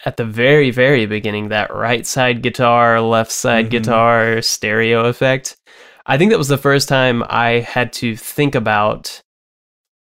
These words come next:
Speaker 1: uh, like, where I was confronted with the idea of, like, how did they do that?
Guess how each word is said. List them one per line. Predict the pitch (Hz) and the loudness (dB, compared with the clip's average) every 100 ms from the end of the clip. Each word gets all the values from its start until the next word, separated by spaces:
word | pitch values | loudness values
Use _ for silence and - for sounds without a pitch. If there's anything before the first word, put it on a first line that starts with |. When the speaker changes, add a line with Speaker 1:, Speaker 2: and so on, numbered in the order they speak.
| _ _ _ - | _ _ _ -8
Speaker 1:
uh, | 107 107 | -6 -6
like, | 147 151 143 143 | -4 0 0 2
where | 147 | 4
I | 139 | 4
was | 131 | 0
confronted | - 131 - 131 120 | -4 -4 0 0 -2
with | 117 | -2
the | 120 | -2
idea | 107 113 110 | -2 -2 -4
of, | |
like, | 110 - | -4 -8
how | - 143 | -6 -2
did | 156 139 | 0 0
they | 127 | -2
do | 113 120 | -2 -4
that? | 107 - - - | -4 -8 -12 -20